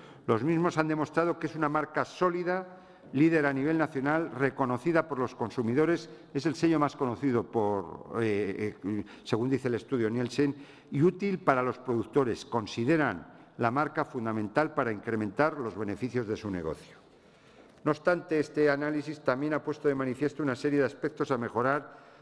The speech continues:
por lo que se está desarrollando una estrategia de futuro para seguir construyendo una gran marca de alimentos de referencia de Castilla y León. Y tenemos que tener en cuenta que la gastronomía y el turismo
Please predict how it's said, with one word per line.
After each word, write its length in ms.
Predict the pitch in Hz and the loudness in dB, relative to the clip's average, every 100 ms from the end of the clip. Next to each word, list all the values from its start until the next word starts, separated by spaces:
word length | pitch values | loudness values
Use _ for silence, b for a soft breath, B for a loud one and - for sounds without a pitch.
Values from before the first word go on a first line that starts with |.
| B | B
por 140 | 131 | 0
lo 100 | 120 | 2
que 100 | 120 | 0
se 100 | 113 | -6
está 220 | 120 - 156 | -4 0 0
desarrollando 560 | 156 151 131 143 156 | 2 -2 0 0 0
una 120 | 156 | 0
estrategia 440 | 139 131 - 147 156 | 0 -2 -4 0 2
de 100 | 143 | 2
futuro 520 | 123 113 151 147 156 | -2 -2 2 2 2
para 180 | 127 113 | 0 0
seguir 320 | 123 139 147 | 0 0 0
construyendo 520 | 143 - 120 139 156 | -2 -2 0 0 2
una 120 | 139 | 0
gran 220 | 127 127 135 | 0 0 0
marca 300 | 147 139 143 | -2 0 0
de 80 | |
alimentos 680 | 120 120 131 131 135 131 - - B B B B | 0 0 0 0 0 0 -2 -14 B B B B
de 180 | 113 113 | -2 0
referencia 880 | 110 107 110 131 131 127 131 131 104 - - | 0 -2 -2 -2 -2 0 0 0 -6 -8 -6
de 100 | 101 | -2
Castilla 480 | 101 - 110 101 | -2 -2 -4 0
y 80 | 90 | 0
León. 360 | 90 82 71 - - - - - _ _ B B B | 2 0 -2 -8 -16 -20 -20 -20 _ _ B B B
Y 80 | 135 | 0
tenemos 360 | 131 143 180 180 | 4 4 4 0
que 80 | 170 | 0
tener 260 | 165 170 | 2 2
en 100 | 151 | 2
cuenta 380 | 165 165 139 156 | 2 2 2 0
que 100 | 135 | 0
la 120 | 123 | 0
gastronomía 640 | 120 117 117 117 151 170 156 | 0 -2 -4 -4 0 2 4
y 80 | |
el 140 | 143 123 | 4 0
turismo 680 | 123 151 147 160 165 165 | -2 0 0 0 0 -2